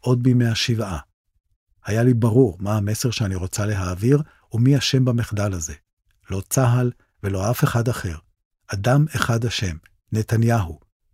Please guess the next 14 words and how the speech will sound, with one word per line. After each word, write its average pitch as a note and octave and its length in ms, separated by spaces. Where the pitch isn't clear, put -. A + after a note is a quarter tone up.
וחברי A2 400
הממשלה G#2+ 500
הזאת E2+ 360
ששיתפו - 540
פעולה G#2 340
עם B2+ 160
הטירוף A2+ 420
שלו". D2+ 260
אלון, C#3+ 240
שמתגוררת C3+ 640
במושב A#2 460
ערוגות, G2 560
התייתמה A#2+ 600
מאביה G#2 600